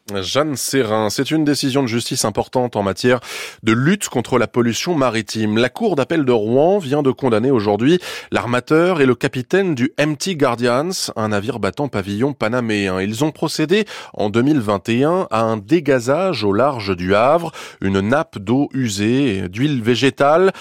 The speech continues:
immortalisée par images satellites. Or, jusqu'ici en France, les moyens de preuve acceptés par la justice ont toujours été le flagrant délit par la gendarmerie maritime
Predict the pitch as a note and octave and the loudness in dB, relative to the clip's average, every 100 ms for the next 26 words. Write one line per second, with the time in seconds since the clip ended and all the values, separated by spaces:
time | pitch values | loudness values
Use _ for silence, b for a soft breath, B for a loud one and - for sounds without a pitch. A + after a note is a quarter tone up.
0 | B B D3+ D#3+ D3+ - B2+ B2 G#2 A2 | B B -2 0 0 0 -2 0 -2 0
1 | C#3+ D3 A2+ A2 G#2+ G2+ G#2+ A#2+ D3 - | 0 -2 -4 -2 -2 -4 0 0 0 -4
2 | - D3 - G2 F2 - - E3+ F3 A2+ | -2 -2 0 -4 -4 -10 -2 0 0 -2
3 | E3+ - - D3 - D3 G2 - D3 F3+ | -4 -6 -6 -6 -4 -2 -2 -2 0 2
4 | G3+ - B B B G#2 A2+ A2+ G#2+ G2+ | 0 -4 B B B -2 2 2 0 -2
5 | - - C#3+ G2+ F2+ - F#2+ A#2 G2 F2 | -2 0 0 0 -4 -8 -6 -6 -4 -4
6 | E2 G#2+ - F#3+ - G#2+ - C#3+ E3+ B2+ | -4 -6 -8 -8 -6 -6 -6 0 0 0
7 | A#2+ C#3+ A#2+ G2 - - A2+ A2+ G2+ G#2 | -2 -2 -2 -4 -8 -6 -2 -2 -2 -4
8 | G2+ G2 D3 F3 G#3 G3+ A#2 G2+ F#2+ G2+ | -4 -2 -2 0 -6 -6 -4 -4 -4 -4
9 | G#2 G#2 G#2 G2 F#2+ A2 C#3+ C#3+ - E3 | -4 -2 -2 -6 -6 -4 -4 -4 -6 -4
10 | F#3+ | -2